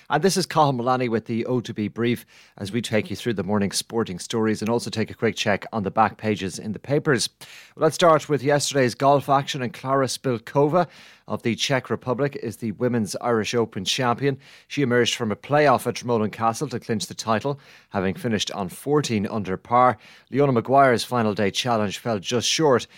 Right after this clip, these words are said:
with the Cavan native ending on thirteen under and in a tie for fourth. Meanwhile, the United States have won the President's Cup for a ninth time in a row. The hosts secured a seventeen point five to twelve point five victory over an international selection at Quail Hollow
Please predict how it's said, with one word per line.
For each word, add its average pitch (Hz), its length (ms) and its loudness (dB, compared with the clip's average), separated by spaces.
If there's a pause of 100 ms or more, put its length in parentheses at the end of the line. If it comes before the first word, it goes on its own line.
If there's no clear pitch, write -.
(220)
with 101 140 -6
the 98 60 -8
Cavan 104 360 -4
native 95 360 -4
ending 98 260 -6
on 90 100 -2
thirteen 131 460 -2
under 98 360 2 (140)
and 95 140 -8
in 92 100 -4
a 92 60 -4
tie 107 300 -2
for 90 160 -12
fourth. - 460 0 (380)
Meanwhile, 151 320 4
the 139 80 0
United 143 380 4
States 156 380 2
have 123 180 0
won 139 160 2
the 135 160 0
President's 131 580 0
Cup 143 220 -2
for 135 260 0
a 113 60 4
ninth 131 420 0
time 143 380 2 (340)
in 113 140 2
a 107 80 4
row. 131 420 6 (120)
The 107 160 -2
hosts 117 320 -4
secured 110 320 -4
a 92 100 -8
seventeen 151 640 0
point 127 260 -4
five 123 320 0
to - 120 -6
twelve 147 340 0
point 117 260 -2
five 110 280 -2
victory 110 440 -4
over 107 240 -2
an 104 80 0
international 127 640 -4
selection 131 540 0
at 90 140 -10
Quail 127 240 0
Hollow 110 420 2